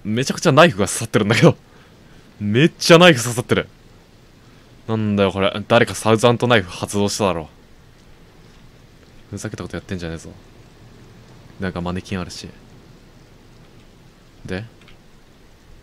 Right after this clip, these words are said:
役。うん。家は壁と梁でできている。故郷は恐怖と夢でできている。次のチャプターは、じゃあ、故郷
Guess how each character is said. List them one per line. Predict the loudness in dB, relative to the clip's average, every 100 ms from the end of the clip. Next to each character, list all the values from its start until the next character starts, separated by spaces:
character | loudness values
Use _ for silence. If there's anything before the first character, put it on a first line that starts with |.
| -20 -18 -10
役。 | -10 -10 -10 -10 -12 -20 -20 -20 -20 -20 -18 -14
う |
ん。 | -12 -14 -18 -20 -20 -20 -20 -20 -20 -20 -20 -6
家 | -2 -2
は | -2 -8
壁 | -8 -8 -6
と | -8
梁 | -8 -8 -8
で | -10
で | -14
き | -16
て | -20
い |
る。 | -20 -20 -20 -20 -20 -20 -20 -20 -20 -20 -20 -20 -20 -20 -20 -20 -20 -20 -20 -20
故 | -10 -8
郷 | -6 -6
は | -8
恐 | -10 -8 -8
怖 | -10
と | -16
夢 | -14 -14
で | -16
で | -18
き | -20
て | -20
い |
る。 | -20 -20 -20 -20 -20 -20 -20 -20 -20 -20 -20 -20 -20 -20 -20 -20 -20 -20 -20 -20 -20 -20 -20 -20 -20 -20 -20 -16
次 | -10 -6 -4
の | -6
チ | -8 -12
ャ |
プ | -12
タ | -12
ー | -10
は、 | -10 -14 -16
じ | -14 -12
ゃ |
あ、 | -12 -16 -20 -20 -20 -20 -20 -20 -20 -20 -20 -20 -20 -20 -20 -20 -20 -20 -20
故 | -12 -10
郷 | -8 -8